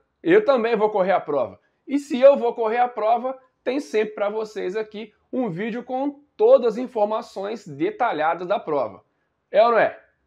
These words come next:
Mas antes, tem gente que não sabe ainda. O que que é a Centauro Reveza Adidas?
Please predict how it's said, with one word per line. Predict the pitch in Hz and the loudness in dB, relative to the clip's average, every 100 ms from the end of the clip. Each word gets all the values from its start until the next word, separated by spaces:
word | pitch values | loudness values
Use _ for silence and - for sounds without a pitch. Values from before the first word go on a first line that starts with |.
| _ | _
Mas | 262 277 320 285 | 0 0 0 2
antes, | 254 294 - - - _ _ _ _ _ | 2 2 -4 -20 -20 _ _ _ _ _
tem | 208 269 | -4 -4
gente | 220 247 311 | -2 -4 -4
que | - | -6
não | 277 | -6
sabe | 359 - 202 226 | -6 -4 -4 -2
ainda. | 208 185 160 110 - _ _ - | -4 -6 -8 -10 -16 _ _ -10
O | 233 | -10
que | - 285 | -6 -8
que | 285 277 240 | -6 -4 -2
é | 247 285 - | -2 -4 -6
a | 220 | -8
Centauro | 262 277 254 - 214 214 226 | -8 -10 -10 -2 2 2 2
Reveza | 226 226 170 185 202 202 202 | 0 -2 -4 -2 -2 -2 0
Adidas? | 196 190 190 151 113 - - | 0 -2 -4 -4 -6 -12 -20